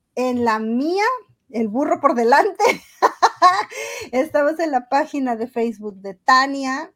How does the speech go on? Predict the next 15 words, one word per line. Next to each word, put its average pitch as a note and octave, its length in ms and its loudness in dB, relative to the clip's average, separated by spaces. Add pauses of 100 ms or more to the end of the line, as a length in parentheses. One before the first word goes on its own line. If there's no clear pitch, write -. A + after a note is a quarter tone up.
(100)
y B3+ 160 -6
estamos B3+ 480 -6
en C4+ 120 -8
la G#3 200 -10
página A#3 640 -6
de G#3+ 120 -14
Facebook A3 640 -10
de A3 640 -8
el G#3+ 160 -10
podcast A3 440 -10
de G#3 60 -10
Amigas G3+ 380 -10
y A3+ 60 -8
Rivales. G3+ 500 -4
Síganos D4+ 640 -2